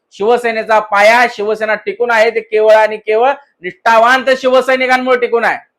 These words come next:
आणि ही निष्ठावांत शिवसैनिकांची संपत्ती फक्त या शिवसेना उद्धव बाळासाहेब ठाकरेमध्ये आहे. तुम्ही लोक पैसे देऊन आमदार खासदार फोडू शकतात, पदाधिकारी फोडू शकतात, पण निष्ठावांत शिवसैनिक तुम्ही कधीही फोडू शकत नाही.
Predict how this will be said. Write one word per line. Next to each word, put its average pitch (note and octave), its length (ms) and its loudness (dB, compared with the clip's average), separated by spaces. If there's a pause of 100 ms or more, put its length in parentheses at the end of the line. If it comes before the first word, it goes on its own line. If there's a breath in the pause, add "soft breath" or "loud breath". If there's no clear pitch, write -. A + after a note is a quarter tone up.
(560)
आणि F3 180 -8
ही A#3 140 0
निष्ठावांत B3 540 0 (100)
शिवसैनिकांची A#3 640 -6
संपत्ती A#3+ 460 -4
फक्त G#3+ 340 -4
या A3 240 0
शिवसेना G#3+ 560 -4 (240)
उद्धव F3 320 -4
बाळासाहेब G3 360 0
ठाकरेमध्ये E3 520 -6
आहे. A#2 180 -8 (1120)
तुम्ही G#3 220 -8
लोक G#3+ 200 -2
पैसे A3 380 -2
देऊन G#3+ 480 -4 (220)
आमदार F#3 400 -2
खासदार G#3 260 -2
फोडू G#3+ 220 -4
शकतात, G#3+ 400 -4
पदाधिकारी G#3+ 520 0
फोडू G#3 220 -6
शकतात, G3+ 380 -4 (520)
पण E3+ 100 -8
निष्ठावांत G#3 500 -4 (120)
शिवसैनिक G#3+ 520 -4
तुम्ही G#3+ 200 -10
कधीही G#3 220 -6
फोडू G3 160 -8
शकत F3 280 -12
नाही. A#2+ 160 -18